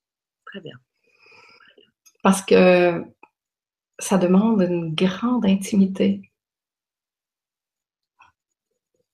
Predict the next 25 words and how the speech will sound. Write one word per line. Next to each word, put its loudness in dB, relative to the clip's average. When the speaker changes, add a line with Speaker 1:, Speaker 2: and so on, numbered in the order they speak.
Speaker 2:
pour -2
en 8
arriver 2
justement -2
à, -4
à 0
rentrer -4
à 0
la 0
maison -6
et 4
à 4
trouver 4
ce -2
confort -2
tranquille -2
d'être -2
avec -4
soi, -16
d'être -2
en -2
présence -2
de -4
la 2
vie, -8